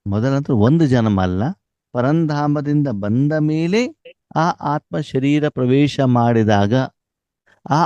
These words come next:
ಆತ್ಮದಲ್ಲಿರುವಂತ ಸಂಸ್ಕಾರ ಇದೆಯಲ್ಲ, ಕರ್ಮದ ಫಲ, ಅದರ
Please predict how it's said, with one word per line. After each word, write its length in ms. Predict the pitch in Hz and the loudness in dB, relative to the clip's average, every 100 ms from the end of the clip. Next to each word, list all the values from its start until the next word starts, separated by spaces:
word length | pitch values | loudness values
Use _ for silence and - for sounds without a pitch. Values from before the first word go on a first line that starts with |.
| - | 0
ಆತ್ಮದಲ್ಲಿರುವಂತ 1000 | 147 156 - 170 156 143 147 139 131 156 | 0 0 -2 0 0 2 2 2 -2 -4
ಸಂಸ್ಕಾರ 920 | 147 - 123 156 - - - 165 160 | -6 -4 -4 -4 -8 -16 -8 -6 -2
ಇದೆಯಲ್ಲ, 640 | 131 107 101 101 131 170 | -2 -2 -2 -2 -4 -6
ಕರ್ಮದ 680 | - - 123 113 110 107 143 | -8 -2 -2 0 -2 -4 -6
ಫಲ, 380 | - - 185 131 - _ _ _ _ _ _ _ _ _ _ _ _ _ _ _ _ _ - | -4 -2 0 0 -4 _ _ _ _ _ _ _ _ _ _ _ _ _ _ _ _ _ -2
ಅದರ 320 | 131 147 208 | 0 2 2